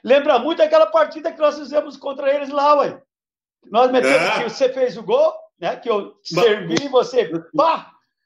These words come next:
Speaker 2: O Magrão fez o outro?
Speaker 1: O Magrão fez um gol louco, cara. O
Speaker 2: É.
Speaker 1: Magrão fez um gol louco. Ele deu nas canetas do, do Mauro Galvão,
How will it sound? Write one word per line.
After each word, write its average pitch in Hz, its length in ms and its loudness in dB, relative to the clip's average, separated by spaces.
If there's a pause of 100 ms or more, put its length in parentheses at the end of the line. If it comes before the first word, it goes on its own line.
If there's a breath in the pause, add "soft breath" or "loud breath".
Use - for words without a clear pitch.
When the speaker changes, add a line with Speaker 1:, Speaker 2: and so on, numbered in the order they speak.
Speaker 2:
O 147 80 -2
Magrão 170 380 4
fez 185 180 2
o 180 120 4
outro? 247 360 2 (460)
Speaker 1:
O 247 180 -10
Magrão 349 420 2
fez 349 180 -4
um 349 120 -6
gol 359 240 0
louco, 359 460 2
cara. - 380 -8
O 247 60 -10
Speaker 2:
É. - 20 -20
Speaker 1:
Magrão 330 480 0
fez 311 220 -8
um 302 140 -10
gol 330 180 -4
louco. 294 600 0
Ele 285 180 -6
deu 320 160 -4
nas 311 200 0
canetas 285 600 -6
do, 277 460 -4
do 247 140 -6
Mauro 311 320 4
Galvão, 220 360 -2